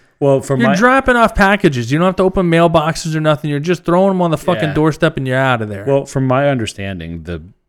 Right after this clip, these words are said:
Speaker 1: people who take it very seriously, like, the Sabbath,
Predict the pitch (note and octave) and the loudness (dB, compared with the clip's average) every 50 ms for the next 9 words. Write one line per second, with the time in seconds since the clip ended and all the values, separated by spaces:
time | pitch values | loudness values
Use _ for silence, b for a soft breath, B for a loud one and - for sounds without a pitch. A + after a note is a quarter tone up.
0 | _ - - A#2+ A2 - G#2 F2+ F2 G2 F2+ - - G2 F2 - E2 D2 D#2+ F2+ | _ -6 -6 -6 -4 -6 -6 -6 -8 -8 -10 -10 -12 -14 -12 -14 -16 -14 -12 -10
1 | F2+ F2+ F2 F2 - - - F2+ F#2 G2 G2+ - - C3 C3 C3+ C3 C3 _ - | -10 -8 -8 -10 -10 -12 -12 -10 -10 -10 -12 -8 -8 -6 -6 -6 -8 -12 _ -10
2 | G2+ F#2+ F2 D#2+ - _ _ A#2 G#2 F#2 G#2 A2 - - A#2 G#2+ G#2 G2+ F#2+ F#2+ | -10 -10 -10 -10 -14 _ _ -20 -16 -12 -12 -10 -8 -8 -6 -6 -6 -8 -8 -10
3 | F2 - - _ | -14 -16 -20 _